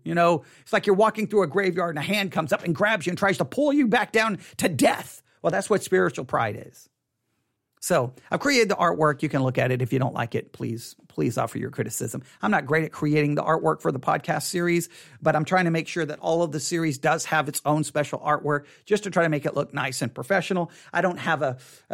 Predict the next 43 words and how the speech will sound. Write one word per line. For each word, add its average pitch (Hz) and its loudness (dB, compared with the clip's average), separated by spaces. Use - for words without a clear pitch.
I 165 0
don't 170 0
have 165 0
a 147 -6
team 190 0
here, 180 -2
a - -4
multimedia 170 -2
team. 175 0
It's 131 -4
just 147 -2
me, 175 2
um, 147 0
but 131 4
I 143 2
do 160 2
the 147 0
best 151 0
I 135 -2
can 160 0
to - -10
try 156 2
to 156 2
make 147 -2
it 135 -6
look 139 -4
as 123 -4
professional 180 -2
as, 147 -2
uh, 139 2
as 156 2
I 131 0
can. 127 -2
And, 127 0
um, 120 0
hopefully, 127 -4
hopefully 151 -4
you 127 -4
at - -8
least 131 -8
appreciate 120 -10
the 113 -6
attempt, - -10